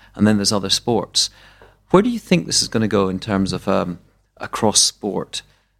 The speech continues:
um, initiative? 'Cause you're obviously, uh, your background in cricket, you've talked about basketball, you've already mentioned you're working with the forty-niners. Is there,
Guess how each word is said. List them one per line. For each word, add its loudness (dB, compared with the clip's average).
um, 2
initiative? -4
'Cause -8
you're 2
obviously, -8
uh, -10
your -12
background -8
in -14
cricket, -2
you've -20
talked -8
about -8
basketball, -2
you've -6
already 0
mentioned -2
you're -4
working -6
with -8
the -16
forty-niners. -2
Is 4
there, -2